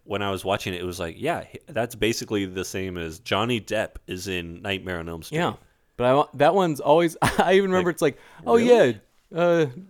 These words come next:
Speaker 2: Jason Alexander's in The Burning." Like, I, I know <laughs> all of these other, you know, they're just in my head, these, these, uh, guys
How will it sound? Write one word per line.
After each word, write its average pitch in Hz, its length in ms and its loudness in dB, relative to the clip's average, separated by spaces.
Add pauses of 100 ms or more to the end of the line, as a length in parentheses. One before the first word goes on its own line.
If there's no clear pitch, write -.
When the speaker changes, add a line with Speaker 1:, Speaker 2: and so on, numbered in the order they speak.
Speaker 2:
Jason 196 340 -2
Alexander's 190 720 6
in 160 60 -4
The 156 100 0
Burning." 127 500 0 (260)
Like, 175 220 6
I, 180 200 10
I 156 200 4
know 196 260 6
<laughs> - 0 -
all 185 260 12 (100)
of 196 120 -2
these 160 240 0
other, 165 220 4 (240)
you 180 80 4
know, 170 40 6
they're 175 120 6
just 175 200 -2
in 175 200 2
my 156 200 6
head, 139 340 2
these, 120 260 -6 (280)
these, 117 280 -8
uh, 110 220 -2
guys 113 400 0